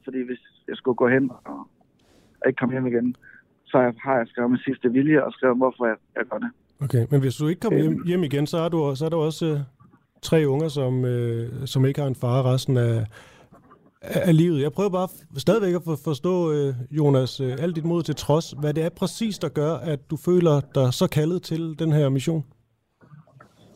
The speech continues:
Speaker 1: Fordi at det, det, det er ligesom et angreb på os, øh, i Europa, fordi det er et demokrati,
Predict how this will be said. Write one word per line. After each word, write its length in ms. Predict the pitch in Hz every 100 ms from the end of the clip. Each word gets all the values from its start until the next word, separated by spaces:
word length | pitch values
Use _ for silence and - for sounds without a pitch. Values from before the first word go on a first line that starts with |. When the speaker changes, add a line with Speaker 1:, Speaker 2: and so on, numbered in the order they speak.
| _ - - - - _ _ _ - - _ _ _ -
Speaker 1:
Fordi 420 | 143 151 165 135
at 140 | 127 - - - _ - _ _ _ _ _ _ _ _ _ _ _ -
det, 220 | 160 135
det, 120 | 151 139
det 20 |
er 40 | 147
ligesom 260 | 175 208
et 140 | 170 139
angreb 320 | 160 170 156 -
på 80 | 135
os, 240 | 139 185 - - _ _ _ -
øh, 420 | 151 131 123 117 - _ _ _ _ _ _ _
i 80 | 160
Europa, 400 | 135 151 175 151 - _ -
fordi 360 | 147 143 139 - _ _ _ _ _ _
det 120 | 147
er 60 | 135
et 80 | 135 _
demokrati, 760 | 147 135 123 139 - 190 208 -